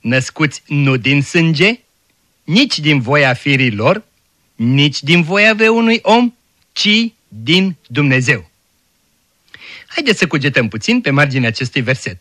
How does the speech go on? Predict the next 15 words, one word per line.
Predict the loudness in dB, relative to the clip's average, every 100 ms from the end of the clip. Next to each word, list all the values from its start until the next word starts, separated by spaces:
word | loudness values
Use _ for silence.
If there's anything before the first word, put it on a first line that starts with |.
| _
să | -8 -2
vedem | -2 0 -4 -2
la | -4
ce | -2
se | -2 0
referă | -2 -2 -2 -2 -2
acest | -4 -2 -6 -6
„născut | -6 -4 -2 -4 -4 _ _ _
nu | -4 0 2
din | 0
sânge, | -2 -2 0 0 -4 _ _ _
nici | -2 0
din | 0 -2
voia | 2 0
firilor, | 0 -2 -2 -2 -4